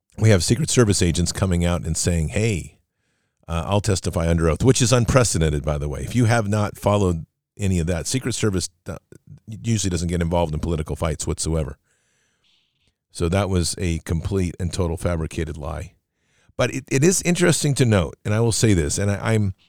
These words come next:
there's a bunch of circulation going around that she's a plant and she's part of some other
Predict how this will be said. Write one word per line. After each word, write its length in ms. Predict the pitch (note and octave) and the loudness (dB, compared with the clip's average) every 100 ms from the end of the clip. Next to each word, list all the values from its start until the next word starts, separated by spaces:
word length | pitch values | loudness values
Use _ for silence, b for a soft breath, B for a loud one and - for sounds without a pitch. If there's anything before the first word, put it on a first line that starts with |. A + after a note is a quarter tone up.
| b b b - | b b b -10
there's 200 | - B2 | 2 4
a 60 | A2+ | 4
bunch 220 | C3+ E3 | 2 2
of 140 | B2 F#2+ | 0 0
circulation 640 | B2 A#2 G#2+ G#2+ G2+ G2+ | -2 0 2 2 2 0
going 220 | F#2 F#2+ | 0 0
around 320 | F2+ E2+ F2+ F#2 | 0 0 0 -2
that 120 | F2+ | -4
she's 280 | - F2 F#2 | -2 -2 -4
a 80 | |
plant 480 | - - F2+ E2+ F#2 | -4 -4 -2 -2 -2
and 100 | E2+ | -4
she's 160 | - E2+ | -4 -6
part 320 | - E2+ E2+ | -4 -2 -2
of 120 | E2 | -4
some 240 | - F2 E2 | -4 -2 -2
other 260 | E2+ E2+ | -2 -4